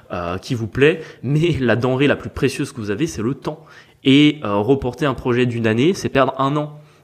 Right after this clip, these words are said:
Et c'est perdre un an à la fois sur, euh, votre accomplissement personnel que vous tirerez de la réalisation de cet objectif,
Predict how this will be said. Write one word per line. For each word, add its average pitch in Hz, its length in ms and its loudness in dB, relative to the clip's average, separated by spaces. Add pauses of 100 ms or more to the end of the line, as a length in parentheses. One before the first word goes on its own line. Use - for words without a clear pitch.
Et - 40 -14
c'est - 120 -6
perdre 110 280 0
un 135 160 0
an 143 140 2
à 123 40 6
la 120 80 4
fois 135 300 0
sur, 131 340 -2
euh, 98 140 0
votre 104 200 -4
accomplissement 127 540 -2
personnel 127 480 -2
que 120 80 -8
vous 104 160 -6
tirerez 117 480 0
de 110 240 -4
la 117 120 2
réalisation 113 420 -2
de 110 40 -10
cet - 160 -8
objectif, 104 500 -6